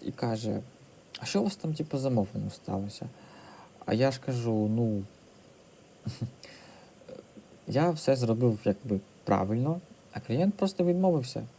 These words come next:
Він мені просто вручив гроші і все». Ну, тобто, ви просто кажіть правду, як воно є, і все, вс-, все розрулиться. Ви просто повинні розуміти. Ну, добре, це, це ще таке. А в іншому,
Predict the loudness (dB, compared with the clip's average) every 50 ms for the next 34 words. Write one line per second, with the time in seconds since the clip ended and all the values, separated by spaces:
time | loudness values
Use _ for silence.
0 | -18 -8 -2 0 2 2 2 2 4 2 2 2 2 0 2 2 2 0 2 2
1 | 2 2 4 2 2 0 -2 -4 -6 -6 -8 -18 -20 -20 -20 -12 -4 -4 -2 -2
2 | -2 -4 -6 -8 -8 -12 -20 -20 -20 -20 -20 -20 -20 -20 -20 -20 -20 -14 -6 -4
3 | -4 -4 -2 -4 -6 -8 -8 -12 -12 -16 -14 -8 -4 0 2 2 0 0 -4 -2
4 | 0 0 0 0 -2 -2 0 2 2 2 2 2 0 0 -2 0 0 2 2 2
5 | 2 2 0 -2 -4 -4 -2 0 2 2 2 0 -2 -4 -8 -12 -12 -12 -14 -16
6 | -16 -14 -14 -12 -10 -4 -2 0 0 2 2 4 4 4 4 2 2 0 0 0
7 | 0 -2 -2 -2 -2 -6 -4 -2 -2 -2 -2 -2 -2 -2 -2 -2 -2 0 0 -2
8 | -2 -4 -10 -14 -16 -20 -20 -20 -20 -20 -20 -20 -18 -18 -18 -20 -20 -20 -20 -20
9 | -20 -20 -20 -20 -20 -20 -20 -20 -20 -20 -20 -20 -20 -14 -8 -4 0 2 2 2
10 | 2 0 -4 -6 -8 -10 -10 -10 -8 -6 -4 -4 -4 -4 -4 -4 -4 -6 -4 -4
11 | -4 -4 -6 -10 -18 -20 -20 -20 -20 -20 -20 -20 -20 -20 -20 -20 -20 -20 -20 -20
12 | -20 -20 -20 -16 -8 -4 -2 0 2 2 2 0 0 -4 -6 -4 -2 0 2 2
13 | 2 0 0 -2 -2 -4